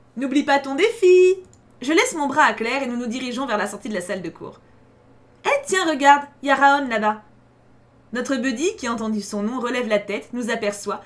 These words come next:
puis nous offre un de ses éternels petits sourires. Nous nous approchons d'elle tandis qu'elle termine de ranger son ordinateur. Ça fait longtemps ? C'est vrai,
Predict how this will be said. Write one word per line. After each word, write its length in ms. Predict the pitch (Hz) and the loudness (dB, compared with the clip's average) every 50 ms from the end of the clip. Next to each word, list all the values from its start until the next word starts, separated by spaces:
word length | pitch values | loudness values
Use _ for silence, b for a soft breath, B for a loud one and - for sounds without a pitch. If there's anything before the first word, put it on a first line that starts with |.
| B B B | B B B
puis 100 | - 277 | -8 -6
nous 160 | 302 302 269 | -4 -2 0
offre 180 | 320 320 - 302 | 0 0 0 -2
un 40 | 247 | -6
de 80 | 233 | -6
ses 200 | 240 - 233 220 | -6 -8 -8 -8
éternels 380 | 247 214 240 226 226 233 233 214 | -6 -6 -6 -4 -4 -4 -6 -6
petits 240 | 220 214 214 - 202 | -8 -10 -10 -10 -10
sourires. 380 | - - 180 175 175 170 156 - _ _ _ _ _ _ _ _ _ _ _ _ _ _ _ _ _ - | -10 -10 -10 -8 -10 -10 -12 -14 _ _ _ _ _ _ _ _ _ _ _ _ _ _ _ _ _ -8
Nous 80 | 233 | -6
nous 220 | 247 269 269 247 302 | -4 -4 -2 -2 -2
approchons 400 | 285 285 294 285 285 - 262 247 | -2 -2 -4 -6 -6 -6 -6 -4
d'elle 240 | 233 233 269 285 269 | -4 -4 -4 -4 -4
tandis 240 | 269 233 247 269 | -6 -6 -6 -6
qu'elle 160 | 240 254 214 208 | -6 -6 -4 -4
termine 280 | 226 214 233 247 240 | -4 -4 -4 -4 -2
de 80 | 220 214 | -2 -2
ranger 280 | 214 208 208 214 220 | -2 -2 -2 -4 -6
son 160 | 214 220 214 202 | -6 -4 -4 -4
ordinateur. 640 | 196 208 190 175 175 160 - - 160 160 - - _ _ _ _ _ _ _ _ _ _ _ _ _ _ | -4 -6 -8 -10 -10 -12 -12 -12 -14 -16 -16 -18 _ _ _ _ _ _ _ _ _ _ _ _ _ _
Ça 160 | - 262 262 | -8 -6 -4
fait 120 | 262 269 254 | -4 -2 -2
longtemps ? 400 | 262 262 262 330 339 349 370 - - _ _ _ _ _ _ _ _ _ _ _ _ _ _ | -2 0 2 2 4 2 2 0 -6 _ _ _ _ _ _ _ _ _ _ _ _ _ _
C'est 180 | - - 285 269 | -10 -6 -4 -2
vrai, 320 | 226 214 220 220 - - | -2 -2 -2 -4 -6 -10